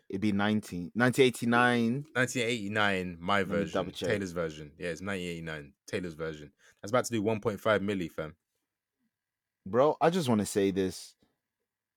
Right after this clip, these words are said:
Speaker 1: She has the realest fan base. Let me just put things in perspective
Speaker 2: Yeah, 'cause this
Speaker 1: for you
Speaker 2: album already
Speaker 1: listeners.
Speaker 2: exists, B.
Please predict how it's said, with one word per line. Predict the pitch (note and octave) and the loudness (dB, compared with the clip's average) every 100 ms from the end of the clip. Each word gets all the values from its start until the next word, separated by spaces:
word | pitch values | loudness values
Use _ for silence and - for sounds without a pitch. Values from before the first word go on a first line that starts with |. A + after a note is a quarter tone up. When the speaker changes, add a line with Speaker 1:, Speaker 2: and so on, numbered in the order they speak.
| _ _ _ _ _ | _ _ _ _ _
Speaker 1:
She | - D#3+ F3 | 0 6 10
has | D#3 C3 G2 F#2+ - _ - | 10 10 8 2 -6 _ 0
the | G2+ | 0
realest | G2+ A#2 A#2 A2 - | 4 6 6 6 6
fan | A2+ G2 | 6 6
base. | F2+ F2 - | 0 -2 2
Let | C3 | 2
me | |
just | D#3+ - | 2 -2
put | D#3 C#3 | -4 2
things | C#3 A#2+ | 2 4
in | A2+ | 2
perspective | G#2+ - - G#2+ - F#2 | 0 -2 0 0 0 -2
Speaker 2:
Yeah, | F2 | -2
'cause | A#2+ | -2
this | D3 | 4
Speaker 1:
for | |
you | D#3 | 8
Speaker 2:
album | D3+ B2+ | 8 6
already | C3 A2 | 4 4
Speaker 1:
listeners. | F#2+ | 0
Speaker 2:
exists, | A#2 A#2+ - | -2 -2 -6
B. | G2 A2+ | -8 -10